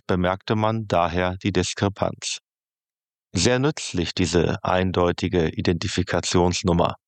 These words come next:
Schließlich sollte ein Land wissen, wer ein- und ausreist, um seine Souveränität zu wahren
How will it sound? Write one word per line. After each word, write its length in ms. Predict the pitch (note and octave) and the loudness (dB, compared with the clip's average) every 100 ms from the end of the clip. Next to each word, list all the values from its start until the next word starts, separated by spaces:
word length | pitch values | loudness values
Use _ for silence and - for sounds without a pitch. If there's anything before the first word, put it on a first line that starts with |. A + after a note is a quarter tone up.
| - - - - | -20 -20 -10 0
Schließlich 460 | - A2+ - A2 F#2 | 2 2 2 -2 2
sollte 320 | A2 A#2+ G#2+ | 2 2 2
ein 160 | G#2 | 0
Land 300 | G2+ G2+ G2+ | 0 -2 -2
wissen, 320 | A2+ - G2+ F2 | -6 -2 -2 2
wer 260 | F2+ F2+ - | 2 2 2
ein- 260 | G2 G2 | 0 0
und 100 | F#2 | 0
ausreist, 720 | F2+ G2 G#2+ - G#2+ A#2 - | 2 2 2 0 0 0 -2
um 160 | G#2 G2+ | -2 -2
seine 260 | G2 G2+ G2 | 0 0 0
Souveränität 800 | G#2 G2+ G2+ G#2 F#2+ B2 B2 - | 0 2 2 0 0 0 0 -2
zu 220 | F#2 D#2+ | -4 0
wahren 400 | F2+ F2 G2 | 2 4 2